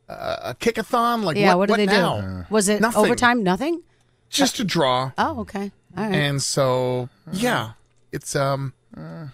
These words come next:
Speaker 2: Mm.
Speaker 1: I'll say underwhelming, but invested some serious time in this thing, Jan.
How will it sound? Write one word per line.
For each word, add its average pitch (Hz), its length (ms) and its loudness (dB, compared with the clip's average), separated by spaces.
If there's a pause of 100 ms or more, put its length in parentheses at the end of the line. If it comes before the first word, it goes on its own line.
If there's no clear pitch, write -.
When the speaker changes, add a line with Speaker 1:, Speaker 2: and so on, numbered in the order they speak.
(200)
Speaker 2:
Mm. 214 720 2
Speaker 1:
I'll 165 60 2
say 156 180 2
underwhelming, 151 760 0
but 127 180 -2 (240)
invested 170 640 0
some 160 140 0
serious 165 320 2
time 403 280 -2
in 285 80 2
this 156 160 -2
thing, 143 200 -2
Jan. 196 320 -2